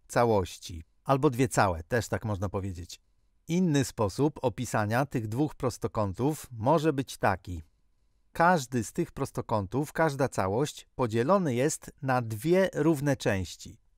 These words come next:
czyli są to połowy. To jest połowa, to też jest połowa, to jest połowa i to połowa. I wszystkie zamalowane części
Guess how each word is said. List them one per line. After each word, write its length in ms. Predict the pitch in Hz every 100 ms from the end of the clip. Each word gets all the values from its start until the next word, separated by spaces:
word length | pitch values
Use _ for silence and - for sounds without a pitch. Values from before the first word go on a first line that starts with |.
| _ _
czyli 480 | - 202 143 165 185 _ _
są 280 | - 147 131
to 120 | 165
połowy. 600 | - 202 190 127 90 85 - _ _ _ _
To 160 | 175 180
jest 460 | 156 120 - - - _
połowa, 640 | 131 117 107 98 110 135 - _ _ _ _ _ _
to 180 | 151 151
też 320 | - 185 160
jest 240 | 127 117 -
połowa, 600 | 117 110 104 98 110 135 - _ _ _ _ _
to 180 | 180 175
jest 300 | 151 123 -
połowa 600 | - 110 104 98 135 170 - _ _
i 140 | 139 -
to 320 | 170 160 147 _ _
połowa. 600 | 139 127 107 87 90 - _ _ -
I 120 | 135
wszystkie 520 | - 226 233 - 147
zamalowane 600 | 139 135 135 151 175 151
części 640 | - 113 101 - 127 165